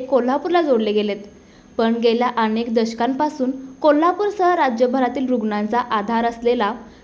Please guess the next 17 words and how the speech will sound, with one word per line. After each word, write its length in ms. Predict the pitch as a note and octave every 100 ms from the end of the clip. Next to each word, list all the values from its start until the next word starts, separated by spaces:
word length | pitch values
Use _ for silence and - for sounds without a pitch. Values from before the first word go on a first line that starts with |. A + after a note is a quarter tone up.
| - C4+
गरिबांचा 540 | D4+ F#4 G4+ F#4+ G4
दवाखाना 560 | D#4+ C#4 C#4 D4 D4 D4+
म्हणून 300 | C#4+ C#4 C4+
ज्याच्याकडे 420 | A3+ A3+ A#3 C#4
पाहिले 460 | C4+ A3+ A3 A3+ E4+
जाते, 300 | F4 D4+ A3+ C4+ - - -
तो 100 | F#4+
म्हणजे 380 | G4 F#4+ B3 C4 -
छत्रपती 520 | D4 A#3 A#3+ B3 C4+
प्रमिला 520 | C4+ B3+ A#3+ C4 F4
राजे 260 | F4 C#4+ C#4+
रुग्णालय. 420 | B3 G#3 G3 F#3+ - - - - - - _
मात्र 300 | A3+ A3 A3
आता 400 | A#3 A#3 A#3 A#3 B3+
या 160 | B3+
रुग्णालयाचा 800 | B3+ A#3+ A3+ C4 D#4 D#4 D4 D4+
बोजवारा 640 | C#4+ B3+ D#4+ E4+ E4 C4